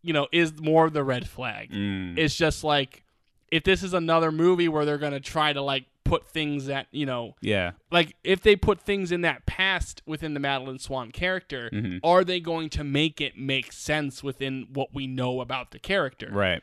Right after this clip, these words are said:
Speaker 2: right.
Speaker 1: Like, and where she was Inspector and, you know, her relationship with her father and everything like that. Are they gonna make it make sense? Or is this just adding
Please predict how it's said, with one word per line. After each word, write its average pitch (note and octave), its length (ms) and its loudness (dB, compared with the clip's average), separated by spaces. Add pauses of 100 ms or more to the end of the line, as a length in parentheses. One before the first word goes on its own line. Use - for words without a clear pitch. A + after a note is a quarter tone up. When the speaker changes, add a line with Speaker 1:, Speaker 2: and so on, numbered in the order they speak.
Speaker 2:
right. F#2 200 0
Speaker 1:
Like, C3+ 240 -2
and C#3 200 -2
where D3+ 240 4
she D3 220 -4
was D3 520 -2
Inspector B2 760 -8
and, A#2+ 440 -6 (380)
you C#3 100 -6
know, B2+ 120 -4
her C3+ 120 -4
relationship C3 640 -6
with B2 120 -10
her B2 100 -8
father A#2+ 380 -6
and A#2+ 100 -6
everything A#2 360 -12
like G2 200 -16
that. A2+ 220 -12 (200)
Are D3+ 160 4
they F3 120 -2
gonna E3 180 -4
make D#3 220 -2
it C#3+ 80 -8
make C#3 240 -6
sense? A#3+ 480 -4 (360)
Or F3 220 6
is D#3 140 0
this E3+ 180 -2
just D3 220 -4 (100)
adding C#3+ 540 -2